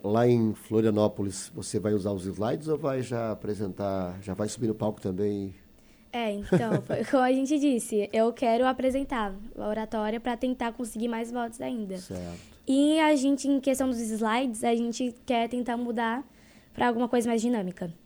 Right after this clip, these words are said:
Speaker 1: Certo.
Speaker 2: Mas continuando ainda com essa essência.
Speaker 1: Bacana.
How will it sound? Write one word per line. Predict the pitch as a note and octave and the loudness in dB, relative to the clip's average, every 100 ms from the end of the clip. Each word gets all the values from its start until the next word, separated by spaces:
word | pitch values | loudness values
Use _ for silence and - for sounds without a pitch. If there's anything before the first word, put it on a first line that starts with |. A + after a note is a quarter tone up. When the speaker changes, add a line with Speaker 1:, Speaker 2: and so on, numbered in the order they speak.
| - | -16
Speaker 1:
Certo. | - F#2 F2+ E2+ | -8 -4 -4 -2
Speaker 2:
Mas | G#3+ G#3+ - | 0 0 0
continuando | A#3 A#3 A3+ A3+ | -2 0 -2 0
ainda | A#3+ A#3 | -2 0
com | B3 | 0
essa | A#3 B3 | 2 0
essência. | A#3+ A3 F#3 - F3+ E3 - - - - - - - _ _ _ _ - _ _ _ | 2 0 -2 -4 -6 -8 -16 -20 -20 -20 -20 -20 -20 _ _ _ _ -20 _ _ _
Speaker 1:
Bacana. | - F3+ - B2 A2 | -10 -8 -4 -4 -4